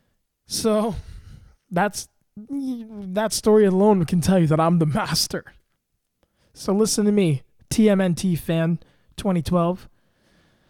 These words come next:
You, you know, you just, you gotta be smooth, dude. You gotta be smooth.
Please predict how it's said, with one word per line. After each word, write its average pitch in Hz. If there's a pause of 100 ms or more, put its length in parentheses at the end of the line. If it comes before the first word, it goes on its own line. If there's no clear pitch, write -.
(880)
You, 220
you 277
know, -
you 269
just, -
you 254
gotta 247
be 247
smooth, 247
dude. 139 (720)
You 262
gotta 269
be 262
smooth. 254